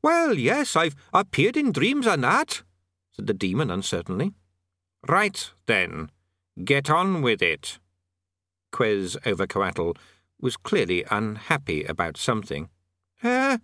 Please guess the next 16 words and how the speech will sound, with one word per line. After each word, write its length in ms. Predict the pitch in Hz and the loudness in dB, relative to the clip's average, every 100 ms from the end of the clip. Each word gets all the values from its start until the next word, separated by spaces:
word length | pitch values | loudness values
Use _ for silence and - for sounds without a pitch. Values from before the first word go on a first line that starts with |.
| _ _ _ _ | _ _ _ _
he 60 | - | -2
said. 180 | 160 143 _ _ _ _ _ _ _ _ | -2 -2 _ _ _ _ _ _ _ _
"You 100 | - | 0
want 340 | 294 302 - - | 4 2 0 0
me 120 | 320 | 0
to 180 | - 311 | 2 0
actually 540 | - - - - 294 277 | 0 -2 -2 0 2 2
materialize 760 | 277 - 202 170 175 208 254 | 2 2 2 4 4 2 2
sort 140 | 262 | 0
of 120 | 302 285 | 0 2
thing? 260 | 330 370 - _ _ _ | 2 2 -2 _ _ _
I 80 | - | 0
mean, 240 | 277 277 226 - - | 2 0 -2 0 2
actually 500 | 247 - 339 311 285 | 2 2 2 2 2
sort 260 | - 330 | 2 2
of 140 | 302 | 2